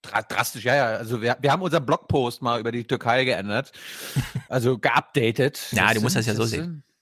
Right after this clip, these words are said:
Speaker 2: Deutschland ist ja
Speaker 1: Mhm.
Speaker 2: Exportweltmeister, auch was den Export von Oma Ernas an die türkischen Küsten angeht.
Speaker 1: Ja.
Speaker 2: Deswegen greift Ingo Zamparoni das hier nochmal auf.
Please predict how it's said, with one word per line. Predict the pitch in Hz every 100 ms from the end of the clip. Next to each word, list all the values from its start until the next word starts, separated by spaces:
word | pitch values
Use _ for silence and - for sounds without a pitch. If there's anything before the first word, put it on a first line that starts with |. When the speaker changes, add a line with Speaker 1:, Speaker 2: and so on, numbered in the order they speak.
| -
Speaker 2:
Deutschland | 117 151
ist | 110
ja | 104
Speaker 1:
Mhm. | 87
Speaker 2:
Exportweltmeister, | - - 123 - 107 110 101 113 101 98 _
auch | - 101 139 110 -
was | 113 107 -
den | 110 -
Export | 107 - 110 127
von | - -
Oma | 113 101
Ernas | - 110 117 113
an | - 101
die | 104
türkischen | 107 113 117 - 110
Küsten | 110 - 87
angeht. | 80 80 - _ _ _ _ _ _ -
Speaker 1:
Ja. | 131
Speaker 2:
Deswegen | 101 139 127 147 170 196 262 285 _ _ _ _ _
greift | - 113 127 160 _ -
Ingo | 170 208 247
Zamparoni | 247 240 240 240 208 185 180 185 190
das | -
hier | - 139
nochmal | 131 123 110
auf. | - 98 123 156 -